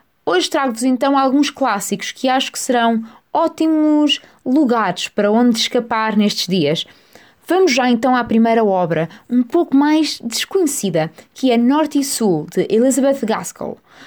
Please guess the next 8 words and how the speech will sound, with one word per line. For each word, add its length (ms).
Uma 140
história 400
de 80
amor 320
de 140
uma 120
autora 400
vitoriana, 880